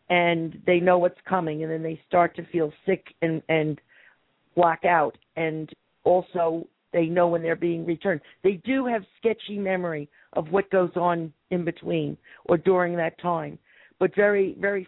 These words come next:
fleeting and very, um, flashback type, nothing, you know, concrete that they're going to swear to, uh, you know,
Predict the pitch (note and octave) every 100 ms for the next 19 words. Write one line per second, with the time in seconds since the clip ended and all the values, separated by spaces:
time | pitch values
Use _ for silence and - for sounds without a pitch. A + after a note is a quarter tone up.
0 | - G3 F#3+ F#3+ F3+ F3+ F3 E3 F3+ F3+
1 | F3 F3 - E3 D#3+ _ _ _ G3 F#3
2 | - - F3 D#3+ - G3 F3+ E3 - _
3 | _ _ _ F#3+ G#3+ - G3 F3+ F3+ F#3+
4 | E3+ D#3+ E3+ _ _ _ _ - G3+ F#3
5 | - F#3+ - F3+ F3+ F3 E3+ E3 E3 -
6 | E3+ D3+ _ - - - - - - G3
7 | F#3 - G3 F3+ E3 _ _ _ - E3
8 | E3 - F#3 F3 D3